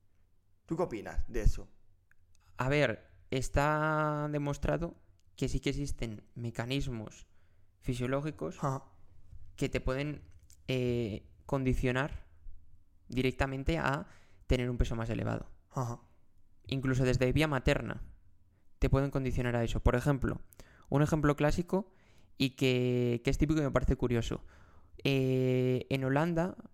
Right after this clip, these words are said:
Speaker 2: hubo, durante la Ga-, Guerra Mundial, eh, un periodo de hambruna que fue condicionado porque, eh, en ese momento en los Países Bajos entraron los, las tropas aliadas, el país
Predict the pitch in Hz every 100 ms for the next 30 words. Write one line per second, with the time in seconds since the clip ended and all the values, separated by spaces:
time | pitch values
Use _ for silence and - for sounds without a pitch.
0 | - - _ - 135 135 131 127 127 127
1 | - 123 123 120 120 120 117 117 117 113
2 | 117 117 127 127 131 131 143 170 - -
3 | - - _ _ - 123 120 120 131 143
4 | 135 135 127 139 156 151 202 - - 131
5 | 135 131 139 139 127 143 135 123 - -
6 | - - - - 127 123 120 120 120 -
7 | 131 143 139 143 131 113 - 120 131 139
8 | 160 180 175 120 127 127 127 127 127 -
9 | - - - 127 - 135 135 135 143 160
10 | 170 185 - - - 123 - 117 135 139
11 | -